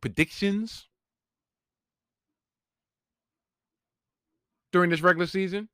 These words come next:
when it comes to the Jets or the Giants. But I'm gonna give a prediction on this game.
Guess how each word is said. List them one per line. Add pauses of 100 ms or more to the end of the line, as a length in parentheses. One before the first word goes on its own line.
(460)
when
it
comes
to
the
Jets
or
the
Giants. (1300)
But
I'm
gonna
give
a
prediction
on
this
game.